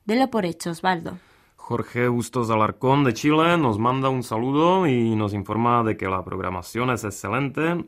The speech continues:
Speaker 2: aunque asegura que echa de menos la retransmisión de Cita con los oyentes el domingo, ya que le es muy difícil el escucharla los martes, aunque aún así nos seguirá mandando sus informes de recepción.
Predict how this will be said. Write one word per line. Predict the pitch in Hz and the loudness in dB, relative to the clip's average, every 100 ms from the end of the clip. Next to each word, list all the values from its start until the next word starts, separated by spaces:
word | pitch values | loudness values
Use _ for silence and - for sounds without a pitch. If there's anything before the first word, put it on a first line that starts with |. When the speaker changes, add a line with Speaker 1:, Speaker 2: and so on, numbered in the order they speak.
| - | -8
Speaker 2:
aunque | 117 117 117 | -6 -4 -2
asegura | 117 - 113 151 151 | -2 -2 -2 -2 -2
que | 131 | -2
echa | 131 | -2
de | 151 | -2
menos | 156 151 156 | 0 0 0
la | 143 131 | 0 0
retransmisión | - 110 127 - 123 117 120 104 - 139 147 147 | -2 -6 -6 -6 -8 -8 -8 -10 -6 -4 -2 -4
de | 123 104 | -4 -6
Cita | 110 110 110 | -8 -10 -8
con | 107 | -8
los | 110 | -8
oyentes | 104 110 117 117 | -6 -6 -6 -4
el | 107 | -4
domingo, | 101 147 165 131 104 - - - _ | -2 -2 0 0 -2 -10 -20 -20 _
ya | 101 95 | -8 -4
que | 101 | -2
le | 101 | -2
es | 104 | 0
muy | 135 | 2
difícil | 151 147 143 147 147 | 0 0 -2 0 0
el | 143 123 | 2 0
escucharla | 110 98 117 117 120 | -4 -10 -6 -2 -2
los | 117 107 | 0 0
martes, | 131 147 123 107 - - _ - | 0 0 0 -2 -4 -20 _ -10
aunque | 104 101 107 104 | -8 -6 -4 -2
aún | 101 101 117 | -2 -2 -2
así | 127 131 160 165 | -2 0 0 0
nos | 117 120 110 | -2 -2 -4
seguirá | 113 117 135 | -4 -4 -4
mandando | 139 123 123 123 | -4 -4 -2 -4
sus | - 95 | -6 -8
informes | 95 98 98 98 | -8 -8 -6 -6
de | |
recepción. | 101 - - 95 - 113 104 | -6 -8 -8 -8 -4 -2 -4